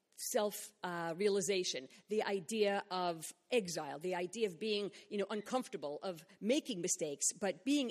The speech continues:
able to really look at them, to do tshuva. And it's not only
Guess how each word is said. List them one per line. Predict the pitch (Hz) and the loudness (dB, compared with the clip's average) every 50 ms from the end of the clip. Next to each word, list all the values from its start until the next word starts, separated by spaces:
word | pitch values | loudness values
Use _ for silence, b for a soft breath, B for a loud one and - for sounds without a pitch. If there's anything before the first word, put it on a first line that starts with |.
| - | 0
able | - 240 262 254 190 185 156 143 | 0 0 2 2 0 0 0 0
to | - - 214 | -2 -4 -6
really | 190 214 226 226 208 196 196 196 190 B B B | -2 0 2 2 2 2 0 0 -2 B B B
look | 196 208 214 254 311 311 285 | -4 -2 2 2 2 2 2
at | 226 - | 0 2
them, | 185 160 143 127 143 - B B B | 2 -2 -2 -4 -8 -14 B B B
to | - 202 | -2 0
do | 170 151 262 302 | 0 2 0 0
tshuva. | - - - 247 180 180 165 | 2 2 0 2 2 0 0
And | 170 180 | 2 2
it's | 175 - - | 0 -2 0
not | 269 320 370 - - | 0 0 0 0 2
only | 269 262 254 240 226 208 - | 2 2 2 2 0 -2 -4